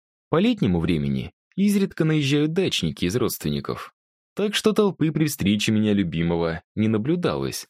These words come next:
Оркестры и цветов, впрочем, тоже. Зашел к соседям, поздоровался. Меня вспомнили и удивились, что я без машины. Оставил нехитрые гостинцы.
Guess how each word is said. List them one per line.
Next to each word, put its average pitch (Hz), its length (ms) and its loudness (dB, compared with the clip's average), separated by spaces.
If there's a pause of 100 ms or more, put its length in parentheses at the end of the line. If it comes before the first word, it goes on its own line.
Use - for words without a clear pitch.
(220)
Оркестры 139 720 0
и - 20 -2
цветов, 95 480 0
впрочем, 87 500 -2
тоже. 76 500 -4 (500)
Зашел 170 480 0
к - 60 -10
соседям, 85 640 -2 (180)
поздоровался. 85 920 -2 (380)
Меня 170 220 2
вспомнили 107 720 0 (180)
и 156 80 0
удивились, 160 540 2
что - 180 0
я 127 140 2
без 127 160 0
машины. 98 640 -2 (420)
Оставил 226 500 2
нехитрые 92 560 0
гостинцы. - 760 -4